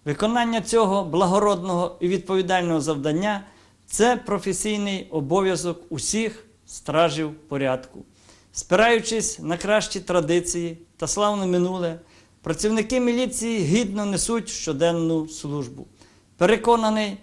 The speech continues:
що завдяки професіоналізму, вірності обов'язку, вмінню долати труднощі та за умови всебічної підтримки з боку суспільства, співробітники органів внутрішніх справ краю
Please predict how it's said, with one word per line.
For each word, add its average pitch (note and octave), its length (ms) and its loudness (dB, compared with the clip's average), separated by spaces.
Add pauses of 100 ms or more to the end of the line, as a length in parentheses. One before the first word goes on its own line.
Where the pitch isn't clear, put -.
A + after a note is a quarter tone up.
(280)
що - 240 0
завдяки A3 520 4
професіоналізму, F3+ 1080 0 (320)
вірності G#3+ 600 2
обов'язку, E3 840 0 (100)
вмінню A3 420 2
долати G3 440 0
труднощі E3+ 800 -2 (320)
та D#3+ 100 2
за E3+ 140 6
умови A#3 380 6
всебічної F#3+ 640 0
підтримки G3 760 -2 (120)
з C3+ 120 -6
боку F#3 320 0
суспільства, E3+ 720 -2 (560)
співробітники G#3 1080 2
органів G3+ 440 4
внутрішніх F3+ 580 -4
справ D3 440 0
краю G3 480 2